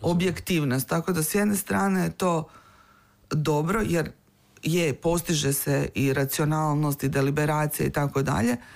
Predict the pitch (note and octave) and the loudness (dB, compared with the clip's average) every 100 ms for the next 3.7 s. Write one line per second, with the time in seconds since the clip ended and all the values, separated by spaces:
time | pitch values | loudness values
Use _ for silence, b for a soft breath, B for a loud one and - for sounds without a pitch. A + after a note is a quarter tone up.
0 | B B B D#3+ D#3+ D#3+ G3 G#3+ A3+ G#3+ | B B B -2 0 0 0 0 0 0
1 | G#3+ G#3+ A3 G#3 G3+ B B B B _ | 0 2 2 0 -2 B B B B _
2 | - - G3+ G3 F3+ - - - - - | -6 0 0 0 -4 -12 -20 -20 -20 -6
3 | G#3+ G#3+ - A3 G3+ G3+ | 0 0 2 0 2 2